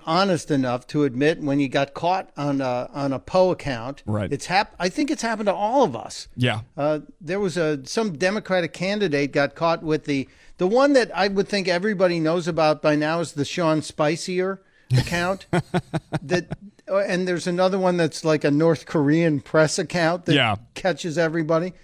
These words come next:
Speaker 2: Oh, yeah.
Speaker 1: So
Speaker 2: There was a,
Speaker 1: you,
Speaker 2: there was
Speaker 1: you
Speaker 2: a
Speaker 1: know,
Speaker 2: Donald Trump one floating around for a while. You'll remember that, uh, two of the best ones I thought were, uh, accounts that mocked Vox dot com,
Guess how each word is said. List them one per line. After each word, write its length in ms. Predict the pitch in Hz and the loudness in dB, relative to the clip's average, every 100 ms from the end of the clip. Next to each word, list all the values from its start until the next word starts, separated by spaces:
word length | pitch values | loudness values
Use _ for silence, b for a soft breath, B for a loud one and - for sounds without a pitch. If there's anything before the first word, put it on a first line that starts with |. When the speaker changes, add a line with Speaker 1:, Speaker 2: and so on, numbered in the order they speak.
| b | b
Speaker 2:
Oh, 80 | 151 | -2
yeah. 220 | 127 107 | 0 0
Speaker 1:
So 180 | 202 196 190 - | 0 -2 -4 -4
Speaker 2:
There 100 | 214 | 0
was 120 | 214 143 | 2 2
a, 60 | |
Speaker 1:
you, 60 | - | 2
Speaker 2:
there 120 | 175 | 2
was 80 | 190 | 2
Speaker 1:
you 60 | |
Speaker 2:
a 20 | 180 | 2
Speaker 1:
know, 60 | |
Speaker 2:
Donald 180 | 143 143 | 2 0
Trump 240 | - 156 - | -2 -2 0
one 160 | 127 | -2
floating 260 | 107 131 127 | -2 -2 -2
around 120 | 123 | -2
for 80 | 120 | -2
a 40 | |
while. 280 | 113 127 135 | 0 0 0
You'll 140 | 127 | -2
remember 380 | 120 120 139 139 | -2 0 0 0
that, 260 | 123 120 - | -2 -2 0
uh, 380 | 123 120 107 76 - | 0 0 -2 -6 -2
two 200 | 190 226 | 0 0
of 60 | |
the 100 | 127 | -2
best 280 | 117 190 - | 0 0 0
ones 180 | 131 113 | -2 0
I 140 | 123 | -2
thought 320 | 120 127 120 113 | 0 0 0 -2
were, 360 | 117 117 113 | -2 0 -2
uh, 360 | 101 107 90 71 50 - _ 78 87 - 85 - - _ _ - | -2 -2 -4 -8 -14 -20 _ -14 -14 -14 -20 -20 -20 _ _ -8
accounts 340 | 131 147 143 | -4 -2 -2
that 180 | - - | -2 -2
mocked 260 | 120 123 - | 0 -2 -4
Vox 400 | 104 120 147 - | -4 -2 -2 -2
dot 220 | 123 - | -2 -2
com, 420 | 135 135 147 147 | -2 -2 -2 -6